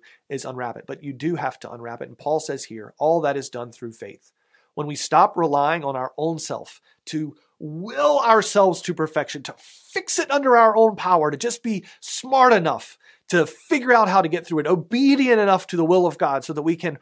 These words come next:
work our way into salvation, he says that this is not how we do it. We do it through faith. Faith, our faith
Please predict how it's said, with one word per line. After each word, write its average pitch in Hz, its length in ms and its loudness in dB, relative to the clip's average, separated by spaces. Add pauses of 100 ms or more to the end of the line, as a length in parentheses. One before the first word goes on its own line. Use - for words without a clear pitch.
(140)
work 214 440 2
our 196 160 2
way 170 140 0
into 147 160 -6
salvation, 143 460 -8
he 143 100 -14
says 156 200 -4
that 165 120 -6
this 190 120 -10
is - 60 -14
not 185 280 -4
how 180 140 -8
we 175 120 -10
do - 220 -14
it. - 220 -20 (680)
We 156 120 -6
do 208 180 -6
it 202 120 -8
through 180 140 -14
faith. - 480 -14 (480)
Faith, - 440 -2
our 214 340 2
faith - 560 -8